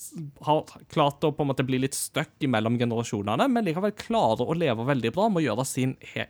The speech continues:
helt egen greie. Hva, hva kommer Nintendo til å gjøre i tjue tjueén for å konkurrere mot dette? For tjue tjue har jo vært et år der de har ligget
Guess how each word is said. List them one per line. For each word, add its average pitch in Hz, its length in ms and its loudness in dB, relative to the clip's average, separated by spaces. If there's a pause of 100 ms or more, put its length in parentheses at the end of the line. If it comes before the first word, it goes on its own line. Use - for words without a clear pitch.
helt 120 320 -2
egen 101 240 -2
greie. 101 300 -2 (560)
Hva, 214 160 4 (180)
hva - 240 0
kommer 247 240 4
Nintendo 254 400 2
til 123 80 2
å - 60 2
gjøre 104 260 0
i 120 80 -2
tjue 123 160 0
tjueén 110 400 0
for 123 380 0 (100)
å 131 120 -2 (760)
konkurrere 113 500 -2
mot 113 160 -2
dette? 101 320 -6
For 156 160 0
tjue 156 320 0
tjue 185 320 0
har 170 160 0
jo 240 160 0
vært 214 320 0
et - 80 -10
år 175 240 0
der 170 240 -2
de 185 160 -8
har 170 240 -2 (680)
ligget 160 420 0